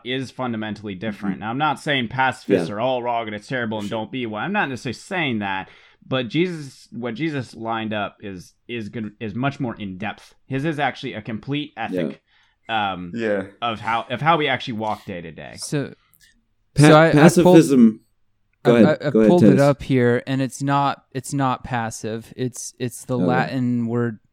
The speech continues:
Speaker 4: pax or pox, which I think they would talk about the pax romana, you know, the peace
Speaker 2: Sure,
Speaker 4: of Rome.
Speaker 2: yeah.
Speaker 4: So
Speaker 2: Peace,
Speaker 4: it's, it
Speaker 2: yeah.
Speaker 4: more has to do with peace than being passive. 'Cause
Speaker 2: Yeah.
Speaker 4: I, I've heard
Speaker 2: Yeah.
Speaker 4: people talk about the word in, in
Speaker 2: Yeah.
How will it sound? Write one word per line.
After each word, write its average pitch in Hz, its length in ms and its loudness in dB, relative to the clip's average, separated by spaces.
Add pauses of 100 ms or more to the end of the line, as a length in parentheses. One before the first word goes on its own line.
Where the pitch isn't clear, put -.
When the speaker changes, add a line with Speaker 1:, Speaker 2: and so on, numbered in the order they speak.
(360)
Speaker 4:
pax - 480 -6
or 110 100 -6
pox, - 580 -4
which 120 240 -10
I 113 120 -8
think 123 240 -6
they 117 80 -6
would 113 160 -6
talk 117 200 -6
about 113 180 -8
the 110 60 -12
pax - 360 -8
romana, 110 420 -6
you 107 80 -8
know, 107 120 -8
the 107 100 -10
peace 120 220 -6
Speaker 2:
Sure, 101 200 2
Speaker 4:
of - 60 0
Rome. 95 120 2
Speaker 2:
yeah. 90 180 2
Speaker 4:
So 85 140 -14
Speaker 2:
Peace, 117 200 10
Speaker 4:
it's, 156 220 6
it 175 120 0
Speaker 2:
yeah. - 80 4
Speaker 4:
more 180 140 2
has 165 140 -2
to 135 60 -6
do 139 80 0
with 123 140 -2
peace 123 480 -8
than 110 260 -8
being 107 240 -10
passive. 107 480 -12
'Cause 135 140 0
Speaker 2:
Yeah. 147 120 2
Speaker 4:
I, 156 120 0
I've 143 100 -2
heard 156 220 0
Speaker 2:
Yeah. 139 180 0
Speaker 4:
people 120 340 -2 (300)
talk 123 280 0
about 113 260 -4
the 120 80 -6
word 113 260 -2
in, 110 80 -4
in 110 120 -8
Speaker 2:
Yeah. 107 60 -4